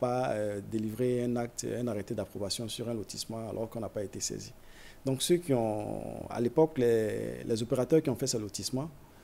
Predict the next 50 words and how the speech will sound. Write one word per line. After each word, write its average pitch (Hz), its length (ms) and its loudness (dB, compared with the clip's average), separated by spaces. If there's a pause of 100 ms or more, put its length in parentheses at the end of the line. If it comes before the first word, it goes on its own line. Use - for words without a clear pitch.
(240)
n'ont 117 200 0
plus 147 240 6
d'intérêt 120 600 4 (580)
parce - 140 -2
qu'ils 127 160 0
ont 120 40 0
fini 123 240 2
de 104 420 -2
commercialiser 110 520 -2
ces 107 160 -4
lots. 123 180 -4 (440)
Ils - 40 -8
ne - 20 -6
sont 117 120 -2
plus 143 200 2
là 143 180 6
pour 113 120 -8
pouvoir 120 260 -2
porter 113 260 -6
les 107 100 -4
projets. 110 380 -8 (560)
Donc 131 180 -2
on 120 80 4
invite 139 400 2
les 107 300 2
populations 123 560 0
qui 135 120 -6
sont 151 140 0
installées 131 400 4
sur 135 240 -2
ces 120 140 0
lotissements-là 107 680 -2 (540)
de 120 80 -2
se 127 160 0
mettre 143 260 2
en 127 60 4
collectif 120 600 0 (360)
et 127 60 -2
de 123 80 0
se - 140 2
mettre 170 240 6
en 143 40 6
relation 127 560 4
avec, 135 420 2
euh, 110 220 2
la 107 120 0
direction 127 580 2
de 110 80 -4
la 110 100 2
topographie 107 680 -6